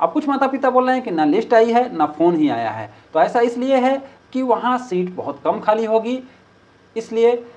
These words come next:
लिस्ट तो नहीं निकाले और फ़ोन भी नहीं किए। अगर आपका वेटिंग कम है और आपके केवी में लिस्ट नहीं आया है और फ़ोन भी नहीं आया है तो आप आज ही अपने केवी जाएं और पता करें। तो ऐसे माता पिता जिनका वेटिंग कम है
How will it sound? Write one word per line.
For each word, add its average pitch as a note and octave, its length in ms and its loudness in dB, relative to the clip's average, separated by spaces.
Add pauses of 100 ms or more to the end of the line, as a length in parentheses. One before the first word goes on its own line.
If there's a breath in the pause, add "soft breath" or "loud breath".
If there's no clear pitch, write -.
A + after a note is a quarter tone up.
(120)
लिस्ट F#3+ 360 -4
तो G3+ 100 -6
नहीं E3+ 280 -2
निकाले A#3+ 380 2
और F3+ 200 -2
फ़ोन E3+ 240 0
भी F3 120 -2
नहीं D3+ 180 0
किए। A2+ 280 -8 (220 loud breath)
अगर B3+ 160 0
आपका C4 220 2
वेटिंग G3+ 360 -4
कम F3 160 0
है A3+ 240 -4 (180)
और E3+ 140 0
आपके B3+ 300 4
केवी G3 280 -2
में F3+ 140 0
लिस्ट D3+ 280 -4
नहीं D#3+ 260 -4
आया A#3 200 2
है A#3 200 2 (260 loud breath)
और F#3 120 2
फ़ोन C4 280 0
भी B3 100 0
नहीं F3+ 220 0
आया D3 220 2
है D#3 160 -2 (260 loud breath)
तो - 200 -12
आप E3+ 380 6
आज E3 220 2
ही A3+ 120 -4
अपने E3+ 260 -4
केवी C#3+ 260 -4
जाएं D#3 280 0
और D3 180 -4
पता C#3 220 -2
करें। G#2+ 300 -10
तो - 380 -20
ऐसे G3+ 240 -2
माता A#3+ 220 -2
पिता A#3 220 -4
जिनका F3+ 260 -4
वेटिंग E3 300 -6
कम F#3 200 0
है A3 200 -6